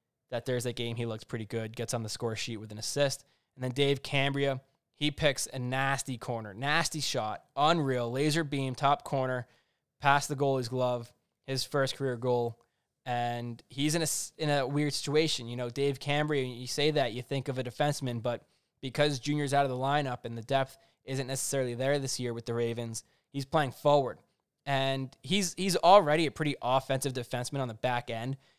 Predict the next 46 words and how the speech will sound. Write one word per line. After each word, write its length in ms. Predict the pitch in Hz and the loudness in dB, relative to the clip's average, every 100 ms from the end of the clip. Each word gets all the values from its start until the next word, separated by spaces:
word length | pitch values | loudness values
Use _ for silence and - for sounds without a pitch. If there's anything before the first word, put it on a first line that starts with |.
| - | -10
He's 140 | 131 | -4
not 240 | 131 131 127 | -2 -2 -2
someone 200 | 135 135 | -4 -4
that 140 | 120 | -4
feels 260 | 143 127 120 - | -2 -2 -2 -6
uncomfortable 680 | 127 120 - 110 - 143 131 | -6 -4 -4 -6 -4 -4 -4
joining 340 | 120 113 123 | -4 -6 -6
the 80 | 117 | -6
rush 340 | 113 110 135 | -4 -4 -2
and 120 | 123 | -4
leading 200 | 120 123 | -6 -6
the 80 | 120 | -6
rush 260 | 110 117 127 | -4 -4 -4
in 80 | 117 | -4
the 100 | 117 | -2
offensive 460 | 120 - 120 110 | -2 -2 -6 -6
zone. 360 | 107 107 131 139 _ _ _ - | -6 -4 -2 -4 _ _ _ -6
So 220 | - 156 | 4 4
it's 140 | 139 147 | 4 0
not 400 | 139 160 - - | 2 2 0 -6
super 600 | - - 143 139 165 - | -4 2 4 4 4 4
unnatural 640 | 170 160 160 165 185 180 | 4 2 2 0 0 2
as 120 | 131 131 | 2 -2
if 140 | 127 | -4
you 120 | 131 | -4
would 120 | 131 | -4
have 120 | 127 - | -4 -2
put, 180 | 135 | -2
like, 260 | 127 123 - _ _ _ | -2 -4 -8 _ _ _
Paul 400 | - 120 131 139 | 2 4 4 2
or 80 | 117 | 0
Gags 460 | 107 113 107 123 | -2 -2 -2 -4
onto 240 | 131 127 135 | -2 -2 -2
the 80 | 135 | 0
offensive 480 | 135 147 143 151 | 0 0 -4 0
end. 220 | 156 165 139 | 2 2 0
But, 240 | 113 - _ _ _ _ _ _ _ | -4 -4 _ _ _ _ _ _ _
yeah, 240 | 139 143 123 | 2 2 4
he's, 320 | 95 139 135 | 0 -2 -2
he's 220 | 139 139 | -2 2
definitely 300 | 156 147 165 | 4 2 2
not 300 | 143 139 135 | 0 0 0
playing 300 | 143 135 143 | 0 0 2
his 140 | 135 120 | 0 -2
natural 360 | 123 117 135 | -4 -4 -4
position. 580 | 120 113 120 - 143 135 | -6 -6 -4 -2 -2 -4